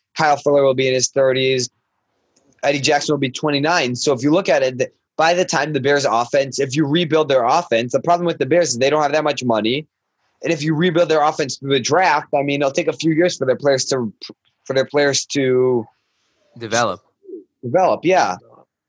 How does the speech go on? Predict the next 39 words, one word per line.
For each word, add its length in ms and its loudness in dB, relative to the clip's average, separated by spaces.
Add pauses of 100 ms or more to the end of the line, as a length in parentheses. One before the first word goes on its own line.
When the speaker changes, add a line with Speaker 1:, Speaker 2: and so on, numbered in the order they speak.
(140)
Speaker 1:
So 160 6
I 100 4
feel 160 0
like 140 2
the 60 -2
Bears 280 2
are 40 2
in 60 -2
such 200 -2
a 40 0
predicament 640 -2
right 220 2
now, 200 2
right? 400 0 (360)
You 160 0
can 200 -2
go 240 2
right 240 2
now. 340 2
If 120 0
I 140 4
were 100 2
the 100 4
Bears, 600 0 (1000)
I 320 2
would 240 0
tr-, 220 -6 (200)
release 480 0
a 60 -2
few 200 0
players. 280 2
I 80 2
would 80 0
release 320 0
Quinn. 320 0
I 60 0
would 120 -2
release 260 0
Graham. 540 0